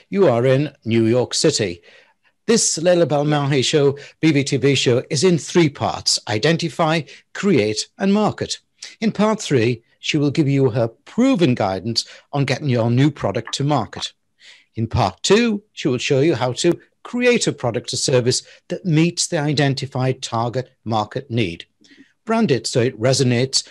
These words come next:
and attracts and price it, it so it sells to reach set and profitable goals. But you can't achieve parts two and three without the essential part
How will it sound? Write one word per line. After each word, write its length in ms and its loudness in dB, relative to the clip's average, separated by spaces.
and 100 -2
attracts 500 -6
and 140 -6
price 420 -4
it, 100 -10
it 180 -6
so 200 -2
it 160 -4
sells 480 -2
to 160 -2
reach 420 0
set 300 -2
and 180 -2
profitable 540 -8
goals. 500 -6
But 120 -4
you 160 -6
can't 520 -2
achieve 460 -2
parts 400 -6
two 320 0
and 160 -2
three 520 0
without 460 -2
the 140 -2
essential 540 0
part 460 -6